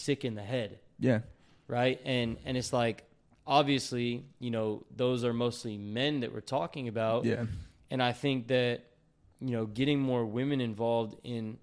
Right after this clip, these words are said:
Speaker 1: in higher up positions
Speaker 2: Yeah.
Speaker 1: within the women's game can help.
Speaker 2: Yeah.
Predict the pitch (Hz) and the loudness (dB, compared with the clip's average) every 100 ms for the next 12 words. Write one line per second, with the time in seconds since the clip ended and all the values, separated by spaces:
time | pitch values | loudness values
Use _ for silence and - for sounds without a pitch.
0 | - 120 107 104 123 120 117 113 117 101 | -10 -8 -6 -2 2 2 2 -2 -8 -6
1 | 120 - 120 110 107 - 110 104 - - | -4 -4 -4 -6 -6 -2 0 0 -4 -12
2 | - 123 123 139 131 123 117 123 120 107 | -6 -2 -2 0 0 0 0 -2 -2 -4
3 | 98 117 151 147 120 120 - - _ _ | -4 0 2 0 -2 -8 -14 -20 _ _
4 | - 117 104 123 175 156 - - - 98 | -10 -8 -4 0 2 0 -6 -8 -4 -2